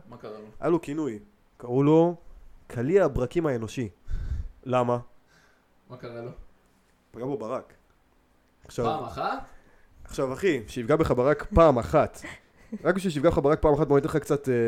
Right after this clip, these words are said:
Speaker 2: סטטיסטיקות. סיכוי של אדם להיפגע מברק במשך תקופה של שמונים שנים מוערך ביחס של אחד לעשרת אלפים.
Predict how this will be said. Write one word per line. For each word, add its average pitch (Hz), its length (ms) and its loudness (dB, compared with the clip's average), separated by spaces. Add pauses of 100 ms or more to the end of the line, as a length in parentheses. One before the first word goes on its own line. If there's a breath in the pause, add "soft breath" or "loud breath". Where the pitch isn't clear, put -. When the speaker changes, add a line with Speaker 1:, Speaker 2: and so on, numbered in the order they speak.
Speaker 2:
סטטיסטיקות. 220 760 -2 (400 soft breath)
סיכוי 233 320 0
של 147 180 -2
אדם 131 360 2
להיפגע 127 340 -2
מברק 135 400 0
במשך 135 360 -6
תקופה 147 440 -2
של 120 180 -6
שמונים 131 600 -2
שנים 139 480 -2 (400 soft breath)
מוערך 135 360 2
ביחס 160 400 2
של 135 240 -2 (100)
אחד 185 260 0 (220)
לעשרת 127 600 -4
אלפים. 95 360 -10